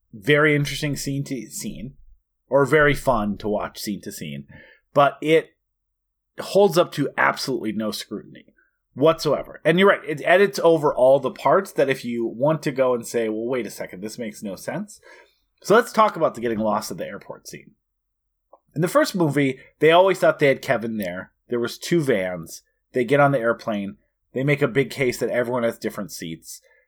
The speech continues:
Everyone else thought that someone else had him, and so there was no checking. In this one, they all essentially go together. They confirm he's in the van. They're all running in the same place. They're late for the airplane. Just get on and take your seats. We're gonna take off in a moment.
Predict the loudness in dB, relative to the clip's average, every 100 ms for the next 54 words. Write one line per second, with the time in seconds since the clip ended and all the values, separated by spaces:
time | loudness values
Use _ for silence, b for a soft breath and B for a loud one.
0 | _ -12 -12 _ 0 2 2 2 4 4
1 | 2 2 0 0 -4 -2 0 -2 0 0
2 | -2 -4 -2 -2 -6 -12 -16 -14 -10 -6
3 | -6 -6 -8 -10 -12 -16 -16 _ _ b
4 | b b _ _ -4 2 4 6 6 6
5 | 8 6 4 2 0 2 0 2 2 2
6 | 0 -2 -4 -6 -8 -10 -10 -4 2 2
7 | 2 -2 -4 -8 -6 -8 -10 -14 -16 _
8 | _ _ -6 2 4 6 4 0 -2 -8
9 | -8 -8 -6 -6 -8 -10 -10 -6 -2 -2
10 | -2 -6 -2 -2 -4 -6 -6 -8 B B
11 | -8 -4 2 2 4 2 -2 -2 -4 -2
12 | -6 -6 -4 -4 -4 -6 -4 -4 -4 -6
13 | -6 -6 -6 -8 -12 -12 -14 -20